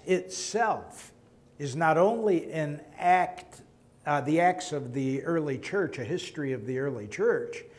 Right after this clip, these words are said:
it is also a recording of the acts of the Holy Spirit and the Holy Spirit talking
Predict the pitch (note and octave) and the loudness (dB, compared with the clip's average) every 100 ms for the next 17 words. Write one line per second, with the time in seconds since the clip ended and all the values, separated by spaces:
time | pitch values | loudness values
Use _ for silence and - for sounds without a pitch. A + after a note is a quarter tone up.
0 | - - _ - E3 D#3 C#3+ - - E3 | -20 -20 _ 0 2 2 0 -6 0 4
1 | F#3+ G#3+ G#3+ - D#3 B2+ A#2+ C#3 D#3 - | 6 4 0 -4 -2 -2 -4 -6 -10 -14
2 | - - - D#3+ D#3 D3+ C#3 D3 D3 - | -20 -8 4 4 6 2 0 -4 -4 0
3 | F3 G3 G3 F#3 D#3 C3+ B2 D#3 - - | 2 4 4 2 2 -2 -2 -4 -4 -4
4 | E3 E3 - - D3 C3 C#3+ A2 E3 D#3+ | -4 -4 -10 -8 -8 -6 -6 -4 -2 -2
5 | D3+ C#3+ - - G#3 G#3+ G3+ C#3 C3+ C3+ | -2 -4 -6 -8 -2 0 0 -2 -4 -4
6 | A#2+ F3 E3 D#3+ D3 - - F#3+ F3 C#3+ | -2 0 0 -2 -4 -8 -6 -4 -2 -4
7 | - - F3+ G#3 G#3 D3+ G#2 | -8 -2 2 2 0 -6 -6